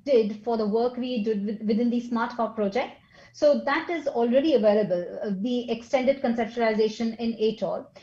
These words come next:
But also very recently, we did some work on extending Q U D T, because Q U D T is this reference data set stroke vocabulary for, um, uh, for units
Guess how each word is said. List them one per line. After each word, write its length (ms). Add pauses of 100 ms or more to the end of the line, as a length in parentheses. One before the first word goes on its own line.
(140)
But 260
also 560
very 320
recently, 720
we 120
did 160
some 240
work 300
on 200
extending 680
Q 120
U 180
D 220
T, 280 (400)
because 380
Q 200
U 60
D 100
T 100 (180)
is 180
this 360
reference 400
data 220
set 300
stroke 440
vocabulary 920
for, 580 (220)
um, 760 (180)
uh, 320
for 120
units 480